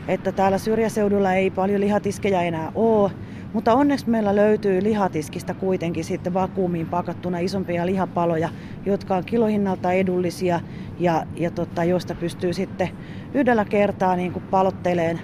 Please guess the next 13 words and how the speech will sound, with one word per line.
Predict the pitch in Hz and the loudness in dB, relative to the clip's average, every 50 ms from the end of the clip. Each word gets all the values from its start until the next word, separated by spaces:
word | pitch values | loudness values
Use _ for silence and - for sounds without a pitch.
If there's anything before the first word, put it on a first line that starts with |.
| - - | -4 -2
monen | 220 226 214 202 196 | 0 0 2 2 0
aterian | 185 180 180 - 180 170 170 156 160 156 139 - | 0 -2 -2 -2 -2 0 0 -2 -2 -4 -6 -6
raaka-aineet | 139 165 180 180 175 175 175 170 160 156 151 151 170 156 151 - - - - - - - - - - - - - - | -4 0 0 0 0 0 0 -2 0 0 0 0 -2 -2 -4 -6 -8 -10 -12 -14 -12 -12 -12 -12 -12 -14 -12 -8 -2
ja, | 170 180 170 160 - - - - | 0 0 0 0 -2 -6 -10 -6
ja | - 160 170 | -4 -4 -2
tota, | - 180 160 - - 156 156 147 - | -2 -4 -6 -6 -6 -6 -6 -6 -2
taas | - 214 247 240 - | 0 0 0 0 0
sillä | 220 196 185 | -2 -2 -2
sama-, | - - 185 165 160 147 | -2 -2 -4 -2 -4 -6
tavalla | - - 185 180 180 175 160 | -4 -2 -2 0 2 0 0
säästää | 156 - 175 151 143 - - 160 143 139 | 0 -2 -4 -4 -4 -4 -4 -6 -6 -6
sitä | - - 165 151 143 - - - - | -6 -8 -8 -8 -8 -10 -10 -8 -8
pakkausjätettä. | - 165 - - - 131 135 - 139 117 - 127 - - - - | -8 -8 -6 -6 -6 -6 -6 -6 -8 -6 -6 -8 -10 -10 -12 -12